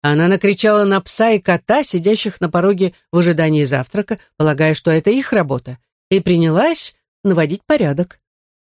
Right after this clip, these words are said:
Скоро на кухню, позевывая, явилась Нина. Неожиданно красавчик грозно залаял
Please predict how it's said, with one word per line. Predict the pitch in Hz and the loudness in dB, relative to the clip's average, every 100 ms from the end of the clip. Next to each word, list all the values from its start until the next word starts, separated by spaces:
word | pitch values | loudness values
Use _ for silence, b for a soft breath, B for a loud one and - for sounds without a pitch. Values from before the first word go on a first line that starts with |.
| _ _ _ _ _ _ _ _ _ _ | _ _ _ _ _ _ _ _ _ _
Скоро | - - 381 359 | -10 -2 2 2
на | 233 202 | 2 0
кухню, | 302 269 214 | -4 -2 -2
позевывая, | 190 175 233 233 220 220 - b - | 0 0 2 2 0 -2 -4 b -4
явилась | 170 165 185 190 - | 0 2 2 0 -2
Нина. | 151 139 135 139 _ _ _ _ _ _ _ _ _ _ _ - | -2 -2 -6 -10 _ _ _ _ _ _ _ _ _ _ _ 0
Неожиданно | 220 214 175 156 185 202 214 220 _ _ _ _ | 2 2 2 2 2 2 0 -2 _ _ _ _
красавчик | - 170 156 202 214 202 147 | -4 -2 0 -2 -2 -2 -2
грозно | 135 202 165 170 | 2 2 2 0
залаял | 151 160 151 170 254 254 | 2 2 2 2 2 0